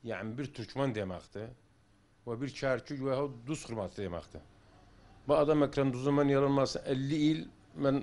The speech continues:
fazla birdən yəni arkadaşlığım var, oturmağım var özdən. Bizdən böyük adam ki, Allah uzun ömürlər versin özdən. Bu adam bir tərbiyəli bir insan,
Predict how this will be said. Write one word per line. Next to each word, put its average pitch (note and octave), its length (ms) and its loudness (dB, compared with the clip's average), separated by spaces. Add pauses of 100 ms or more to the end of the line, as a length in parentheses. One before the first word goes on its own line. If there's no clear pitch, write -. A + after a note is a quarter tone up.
fazla B2 320 2
birdən A#2+ 320 2
yəni G#2+ 240 2
arkadaşlığım A2 640 0
var, A#2+ 220 2
oturmağım G#2+ 500 0
var F#2 160 0
özdən. F#2 320 -4 (800)
Bizdən A#2 320 2
böyük A#2+ 240 4
adam F2+ 240 0
ki, G2 160 -6
Allah A#2 480 -2
uzun A2 240 -4
ömürlər A2 320 0
versin F2+ 320 -2
özdən. F2 320 -6 (800)
Bu C#3 80 2
adam C#3 400 4
bir C#3 140 0 (180)
tərbiyəli B2+ 480 4
bir B2 140 0
insan, B2+ 340 0